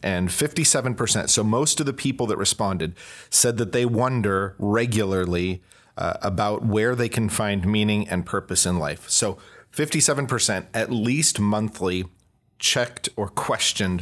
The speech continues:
their purpose in life. And of those fifty-seven, uh, about a third of them said that they question that weekly, and another third said that they question that daily. So you have people,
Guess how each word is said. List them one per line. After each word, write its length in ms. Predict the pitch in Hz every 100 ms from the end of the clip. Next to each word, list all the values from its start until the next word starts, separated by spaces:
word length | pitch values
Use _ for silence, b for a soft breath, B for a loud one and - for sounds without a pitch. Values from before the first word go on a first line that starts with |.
| 82
their 140 | 98
purpose 440 | 95 117 107 95 -
in 100 | 98
life. 240 | 87 85
And 100 | 98
of 180 | - 135
those 180 | 139 -
fifty-seven, 560 | - 117 - 127 98 90 B B B
uh, 240 | 107 98 -
about 420 | 101 98 113 - _ _ _ -
a 80 |
third 520 | 92 - - 147 156 117
of 100 | 92
them 300 | 92 101 113 B B
said 220 | B 117 104
that 140 | 110
they 100 | 104
question 480 | - 110 - - 101
that 180 | 95 101
weekly, 400 | 135 143 98 107
and 120 | 110
another 260 | 107 120
third 320 | 104 101 101 -
said 160 | 104
that 120 | 95
they 100 | 92
question 420 | 90 107 104 - 101
that 300 | 92 98 90
daily. 400 | 85 92 85 82
So 200 | - 110
you 100 | 107
have 260 | 113 107
people, 500 | - 139 139 120 104